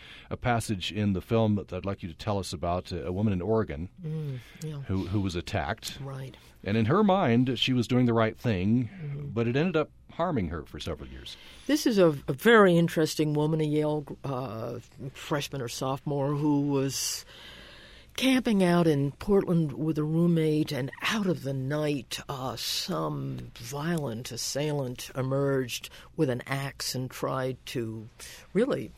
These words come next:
Speaker 2: cut off her limbs and to massacre and to kill her. Her roommate was blinded, and she was severely injured.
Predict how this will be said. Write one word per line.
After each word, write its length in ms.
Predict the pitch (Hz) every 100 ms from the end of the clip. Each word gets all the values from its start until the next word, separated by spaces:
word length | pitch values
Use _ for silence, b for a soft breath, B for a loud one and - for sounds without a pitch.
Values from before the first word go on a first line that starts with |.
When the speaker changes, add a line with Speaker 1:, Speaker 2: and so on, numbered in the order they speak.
| -
Speaker 2:
cut 180 | 185 165
off 240 | 139 139
her 140 | 143 139
limbs 580 | 127 123 98 98 - 127
and 160 | 123
to 120 | - 113
massacre 640 | 117 123 131 - - 110
and 260 | 117 113 117
to 80 | 117
kill 240 | - 113
her. 80 | 110
Her 140 | 113
roommate 440 | 107 123 127 120 107
was 140 | 117
blinded, 640 | - 127 135 127 127 123 - B B B B B -
and 420 | 123 120 113 113
she 500 | - - - 120 110
was 360 | 110 98 85 -
severely 720 | - - 117 127 120 117 -
injured. 600 | - 208 220 160 87 -